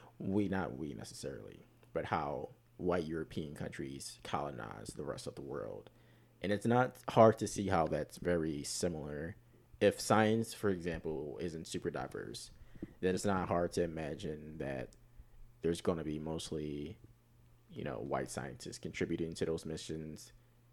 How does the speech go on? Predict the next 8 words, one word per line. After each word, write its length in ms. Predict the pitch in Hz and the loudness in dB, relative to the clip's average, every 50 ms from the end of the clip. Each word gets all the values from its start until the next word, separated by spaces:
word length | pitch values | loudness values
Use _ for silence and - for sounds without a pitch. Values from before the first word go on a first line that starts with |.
| - - | -12 -10
It's 100 | - - | -8 -2
not 160 | 85 85 82 - | 0 0 2 2
hard 180 | 90 85 82 - | 2 2 2 0
to 60 | - | -4
imagine 360 | 80 80 82 78 80 80 76 | -4 -4 -4 -4 -4 -6 -6
that 220 | 76 73 65 64 | -6 -6 -8 -8
when 500 | 69 80 85 76 76 73 69 73 - - - - - - - - - - - - - - - - | -8 -6 -6 -6 -6 -8 -10 -12 -14 -16 -16 -18 -20 -20 -20 -20 -20 -20 -20 -20 -20 -20 -14 -10
space 680 | - - - - 92 80 78 71 - - - - - | -10 -10 0 2 2 2 2 0 -4 -6 -10 -12 -14